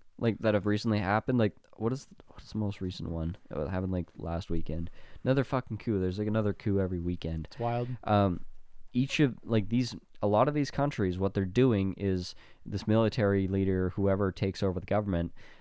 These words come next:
Speaker 1: um, creates a trade partnership with China. China provides, um, you know, cash liquidity, provides whatever they need to keep their people alive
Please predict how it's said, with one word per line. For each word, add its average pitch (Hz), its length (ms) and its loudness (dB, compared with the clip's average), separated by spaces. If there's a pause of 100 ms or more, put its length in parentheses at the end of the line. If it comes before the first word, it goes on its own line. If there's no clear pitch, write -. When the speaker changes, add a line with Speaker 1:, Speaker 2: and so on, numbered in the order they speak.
(220)
Speaker 1:
um, 87 380 0 (540)
creates 110 440 2
a 104 60 0
trade 123 340 0
partnership 98 600 -2
with 87 120 -4
China. 98 600 -4 (100)
China 113 580 2 (580)
provides, 95 800 2
um, 85 520 0
you 101 100 0
know, 85 220 2 (1080)
cash 104 380 2
liquidity, 95 580 2
provides 92 680 0
whatever 98 260 2
they 104 120 2
need 98 260 0
to 92 300 -2
keep - 260 -6
their 98 140 0
people 87 480 0
alive 92 420 -2